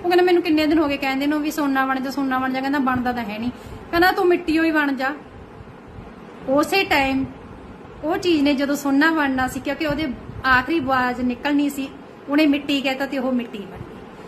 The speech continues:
ਬਸ ਭਰੋਸਾ ਨਾ ਤੋੜੋ, ਭਰੋਸਾ ਰੱਖੋ ਕਿ ਵਾਹਿਗੁਰੂ ਜੀ ਮੇਰੀ ਜ਼ਰੂਰ ਸੁਣਨਗੇ। ਤਾਂ ਦੇਖਿਓ ਤੁਹਾਡੇ ਭਰੋਸੇ ਨੂੰ ਭਾਗ ਜ਼ਰੂਰ ਲੱਗਣਗੇ।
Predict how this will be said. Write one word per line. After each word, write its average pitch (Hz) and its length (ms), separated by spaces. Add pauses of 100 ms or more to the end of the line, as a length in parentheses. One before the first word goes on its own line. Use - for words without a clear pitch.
(380)
ਬਸ 349 240
ਭਰੋਸਾ 403 460
ਨਾ 392 140
ਤੋੜੋ, 311 440 (100)
ਭਰੋਸਾ 359 400
ਰੱਖੋ 320 380
ਕਿ 330 240
ਵਾਹਿਗੁਰੂ 302 400
ਜੀ 294 140
ਮੇਰੀ 294 260
ਜ਼ਰੂਰ 294 360
ਸੁਣਨਗੇ। 302 520 (680)
ਤਾਂ 302 120
ਦੇਖਿਓ 320 340
ਤੁਹਾਡੇ 269 360
ਭਰੋਸੇ 269 360
ਨੂੰ 254 160
ਭਾਗ 254 320
ਜ਼ਰੂਰ 240 340
ਲੱਗਣਗੇ। 302 460